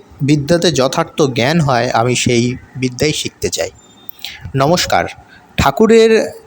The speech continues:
এই যে কথাটি আপনারা শুনতে পেলেন, এই কথাটি নিয়ে এখন মানুষের মনে নানা প্রশ্ন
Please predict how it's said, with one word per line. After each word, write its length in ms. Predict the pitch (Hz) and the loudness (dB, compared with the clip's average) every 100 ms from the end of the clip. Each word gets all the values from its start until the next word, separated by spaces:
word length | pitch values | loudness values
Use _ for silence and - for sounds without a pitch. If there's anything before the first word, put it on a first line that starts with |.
| - | 0
এই 160 | 160 170 | 2 2
যে 120 | 180 | 2
কথাটি 420 | 139 - 170 180 | 2 2 0 2
আপনারা 300 | 170 165 165 | 0 2 0
শুনতে 340 | 156 135 127 151 | 0 -2 0 0
পেলেন, 280 | 143 120 117 | 0 0 -2
এই 100 | 117 | 0
কথাটি 400 | 117 117 131 143 | 0 0 0 0
নিয়ে 320 | 131 135 123 | 0 0 0
এখন 260 | 120 131 123 | 0 -2 0
মানুষের 500 | 107 113 131 147 143 - - - _ - | 0 -2 0 0 0 -4 -16 -20 _ -8
মনে 320 | 113 123 143 139 | -2 0 0 0
নানা 380 | 113 117 127 | 0 0 0
প্রশ্ন 720 | 127 120 104 - 113 107 107 | -2 -2 -2 -4 -2 0 0